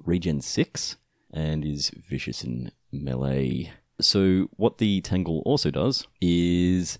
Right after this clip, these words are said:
for each friendly core, infantry, regiment, horde, legion, with the vermin <laughs> keyword, which we established earlier isn't much, you can increase your dice for your Bane Chant, Fireball, and Mind Fog and Weakness, which are the four spells that he has built in,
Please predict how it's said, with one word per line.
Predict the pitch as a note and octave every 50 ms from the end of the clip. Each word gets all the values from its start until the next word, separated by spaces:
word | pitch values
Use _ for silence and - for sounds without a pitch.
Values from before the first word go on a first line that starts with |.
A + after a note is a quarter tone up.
| - -
for | - - -
each | - D3+ D#3+ - -
friendly | - - - G#2 A2+ A2 G2+
core, | - - - E3 F#3+ E3+ C#3 A#2 - - _ -
infantry, | B2+ D3+ - - B2 G2 - - D#2 E2 A#2+ F3+ - _ _ _ -
regiment, | E2+ E2 D#2+ F2 E2+ E2+ E2 - - - - _ -
horde, | - E2 E2 E2 E2 E2 E2 - - - _ _ -
legion, | - E2 F2 F2+ E2 F2+ F#2+ B2+ D#3+ A#2 - _ _ -
with | E2 E2+ -
the | - E2+
vermin | D#2 E2 E2 D#2+ E2 E2+ E2 -
<laughs> | -
keyword, | - - G#2 F#2+ F#2 A2 A#2+ C3 G#2 - -
which | F2 D#2+ - - - _ _ -
we | - D#2 D2+ D2+ D2 D2 D2 - _ -
established | E2+ - - E2+ D2+ D2+ D#2 - -
earlier | D#2+ D2+ D2+ D2 D2+ - - _ -
isn't | - - - -
much, | - F#2 D#3 - - - - _ -
you | - F#2
can | - G#2+ F#2
increase | E2+ - - - A2 - - - -
your | F#2 F2 E2 D#2+ D#2+ D#2 D2
dice | - D2+ D2+ C#2 E2 D#2 D#2+ D#2 D2+ - - - - - _ -
for | - - -
your | D2 D2 D2
Bane | C2 E2 E2 E2+
Chant, | - - E2+ D#2 C#2 -
Fireball, | - D2+ D2 D2 D2 D2 D2
and | C#2+
Mind | D2 C#2+ C#2 C#2
Fog | - - - - - - C#2+ C#2+ - -
and | - C#2 C#2
Weakness, | D#2+ G#2 - - C#2+ - - -
which | C#2+ C#2+ - - -
are | C2+
the | C#2+
four | - - - C#2+
spells | - - - - C#2+ -
that | - -
he | B1+
has | - D#2 C2+ -
built | - - - - -
in, | G2 D#2+ - B2+ F3+